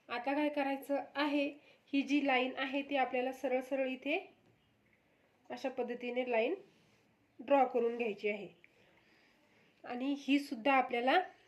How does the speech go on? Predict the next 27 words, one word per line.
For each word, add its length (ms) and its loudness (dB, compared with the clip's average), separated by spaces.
हे 80 -2
बघा, 280 -4
इथपर्यंत, 480 -2
हे 180 2
बघा, 260 2
इथून 380 -2
आपण 260 2
अर्धा 380 4
इंच 240 -2
वरती 420 2
घेणार 300 2
आहोत, 200 -4
हे 60 -4
अशा 240 -6
पद्धतीने. 600 -10
तर 120 -4
बघा, 280 -2
थोडंसं 360 2
अर्धा 360 0
इंच 220 -2
आपण 280 -2
वरती 440 -4
मार्जिन 360 0
केलेलं 280 0
आहे 140 0
बेल्टला, 600 2
बेल्टसारखं. 840 2